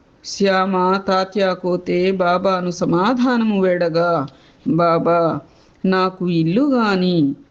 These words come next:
కుటుంబము గాని లేకుండుట చేత నేను ధనము నిలువ చేయరాదు"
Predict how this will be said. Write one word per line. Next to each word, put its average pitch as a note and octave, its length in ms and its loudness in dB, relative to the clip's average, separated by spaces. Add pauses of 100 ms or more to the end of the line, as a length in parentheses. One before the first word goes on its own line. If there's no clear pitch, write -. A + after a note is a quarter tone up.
(140)
కుటుంబము D4+ 560 2
గాని F#3+ 540 0
లేకుండుట F3+ 640 0 (140)
చేత D#3 380 -4 (380)
నేను G#3+ 360 0
ధనము F#3+ 380 0
నిలువ A#3+ 360 0 (100)
చేయరాదు" A#3 840 0